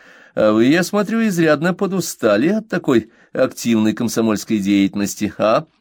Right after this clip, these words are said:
«Смертельно», — искренне призналась Наташа, — «и времени много отнимает, и вообще все это».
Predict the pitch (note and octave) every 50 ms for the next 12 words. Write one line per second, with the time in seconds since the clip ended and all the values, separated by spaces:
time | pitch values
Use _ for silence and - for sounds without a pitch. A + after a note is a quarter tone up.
0 | _ _ _ _ - - - A2+ A2 G#2 G2 - - G#2 G2+ G#2 G#2+ G#2 G#2 A2+
1 | A2 _ _ _ _ _ _ _ _ _ - E2 G2+ A2 A2 - - A2+ A2+ A#2
2 | A2 G#2+ G#2+ G2 F#2 G2 G2+ G#2 G#2 G2+ - G#2+ G2+ - - G2 G2 - - G2+
3 | - - - - _ - C3 B2 B2 A2+ A#2 C#3+ D3 C#3 B2 A2 G#2+ G#2 G#2+ G#2+
4 | G#2 G2 G#2 G2+ G2+ - F2+ G2+ G2+ G2+ G#2 G#2 G2+ - - _ - _ _ -
5 | - C3+ A#2+ A#2+ - - - C3 B2+ B2 B2 B2 - - - B2+ B2 B2 A#2 A#2
6 | A2+ - B2 A2+